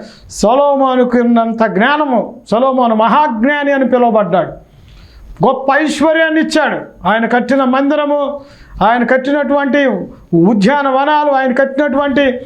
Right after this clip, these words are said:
ఏమన్నా, అంతఃపురాలు ఉన్నతంగా ఏ రాజు కట్టినంతగా కట్టాడు. ఆయన పేరు ప్రఖ్యాతలు ప్రసిద్ధి చెందిపోయినాయి. అంత గొప్ప కృపను దేవుడు సొలొమోనుకు కూడా ఇచ్చాడు. ఎందుకో తెలుసా?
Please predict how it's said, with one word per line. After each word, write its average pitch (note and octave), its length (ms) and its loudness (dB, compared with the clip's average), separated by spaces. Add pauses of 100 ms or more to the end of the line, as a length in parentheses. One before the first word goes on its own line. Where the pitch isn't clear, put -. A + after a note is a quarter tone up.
(340)
ఏమన్నా, C4 200 2
అంతఃపురాలు C#4+ 680 -2
ఉన్నతంగా D4 800 0
ఏ B3+ 220 4
రాజు C4+ 360 0 (100)
కట్టినంతగా C4 540 0
కట్టాడు. G#3+ 460 0 (380)
ఆయన A#3 200 2
పేరు C#4 400 0
ప్రఖ్యాతలు C4+ 600 0
ప్రసిద్ధి C#4 440 0
చెందిపోయినాయి. D4 800 0 (300)
అంత A3 220 0
గొప్ప A3 340 0
కృపను A3+ 680 0 (200)
దేవుడు A3 340 2
సొలొమోనుకు G#3+ 540 0
కూడా G3 160 0
ఇచ్చాడు. G3+ 220 0
ఎందుకో A#3 200 2
తెలుసా? G3 440 0